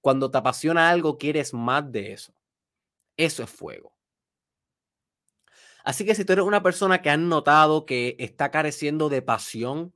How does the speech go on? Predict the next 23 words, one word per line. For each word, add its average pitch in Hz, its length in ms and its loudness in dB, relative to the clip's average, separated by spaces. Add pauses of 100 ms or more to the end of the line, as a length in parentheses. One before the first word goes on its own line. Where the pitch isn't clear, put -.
(160)
últimamente, 143 1000 -4 (260)
de 110 260 -8
chispa, 156 720 0
de 117 160 -6
impulso, 147 920 -6 (1800)
posiblemente 185 800 0
tienes 160 320 -4
que 156 140 -4
trabajar 139 440 0
más 101 200 -6
con 151 240 -6
fuego 110 500 -4
en 117 120 -8
tu 98 180 -12
vida, 101 360 -20 (380)
meditar 117 720 0
más 139 240 0
en 131 160 -6
fuego, 131 580 -2 (600)
estudiar 120 760 0
más 139 260 -2
el 135 120 -4
fuego, 131 640 -4